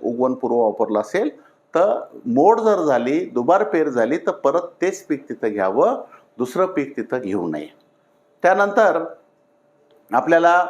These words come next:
अ, अजूनही पेरणीची वेळ गेली नाही, त्यामुळं घाई करू नका, गडबड करू नका, हिंमत हारू नका. ही अत्यंत महत्त्वाची गोष्ट आहे.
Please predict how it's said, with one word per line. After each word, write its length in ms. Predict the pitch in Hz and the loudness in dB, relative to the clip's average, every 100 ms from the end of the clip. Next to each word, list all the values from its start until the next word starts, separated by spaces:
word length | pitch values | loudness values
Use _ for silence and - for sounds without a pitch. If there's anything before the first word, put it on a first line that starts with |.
| - - _ | -6 -16 _
अ, 420 | - 113 117 117 113 101 - - - - - - | -4 0 2 2 -2 -6 -12 -12 -12 -16 -20 -6
अजूनही 680 | - 120 151 175 175 180 190 | 0 2 2 2 0 0 -4
पेरणीची 640 | 190 156 147 156 160 165 | -2 -2 0 0 0 0
वेळ 200 | 165 160 | 0 0
गेली 240 | 156 151 | 0 0
नाही, 180 | 156 165 | 0 0
त्यामुळं 320 | 160 147 147 123 | 0 0 0 -2
घाई 220 | 104 135 | -2 -2
करू 220 | 147 143 | 0 0
नका, 280 | 143 135 143 | -2 -2 -2
गडबड 380 | 117 113 131 135 | -2 -2 -2 -4
करू 200 | 131 127 | -4 -4
नका, 320 | 131 131 143 | -4 -2 -4
हिंमत 420 | 143 110 117 139 139 | -4 -4 -2 -2 0
हारू 220 | 113 120 | -2 0
नका. 400 | 120 120 123 104 - _ _ _ - | -2 0 0 0 -6 _ _ _ -6
ही 140 | 135 | -4
अत्यंत 500 | - 113 - 139 135 | -2 -4 -2 -4 -2
महत्त्वाची 520 | 139 131 123 127 131 135 | -2 -2 -4 -4 -4 -2
गोष्ट 240 | 131 131 | -4 -4
आहे. 640 | 131 127 127 147 165 - | -2 -2 -2 -4 -4 -10